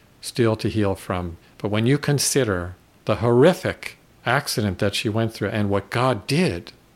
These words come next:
and I'm telling you this story for a reason.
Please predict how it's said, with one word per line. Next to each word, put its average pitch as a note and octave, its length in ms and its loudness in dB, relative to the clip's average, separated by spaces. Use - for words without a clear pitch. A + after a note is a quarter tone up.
and C3+ 300 2
I'm C3+ 140 2
telling A3+ 440 4
you G#3 140 8
this D3 160 4
story C#3+ 460 6
for A2+ 220 0
a G#2+ 40 2
reason. G#2+ 520 0